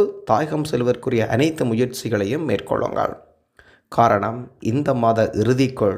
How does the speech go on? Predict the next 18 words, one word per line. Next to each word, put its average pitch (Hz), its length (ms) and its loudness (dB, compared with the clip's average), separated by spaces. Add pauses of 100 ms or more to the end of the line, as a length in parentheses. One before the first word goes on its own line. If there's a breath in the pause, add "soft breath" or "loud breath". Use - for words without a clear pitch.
(120)
தூதரகம் 131 440 0
தமது 113 380 0
பயணி-, 127 360 0 (460 soft breath)
பணிகளை 117 440 2
இடைநிறுத்துவதாக 127 800 0
அறிவிக்கின்றார்கள் 107 760 0 (100)
பொதுமன்னிப்பு 120 560 0
தொடர்பாக. - 580 0 (920)
ஆகவே 117 340 -2
பொதுமன்னிப்பில் 160 840 0
தாயகம் 151 460 -2
திரும்ப 117 420 0
தம்மை 120 340 0
பதிவு 156 380 -4
செய்து 135 260 -4
கொண்டவர்களுடைய 117 1000 0
ஒரு 113 200 2
தொகை 117 260 0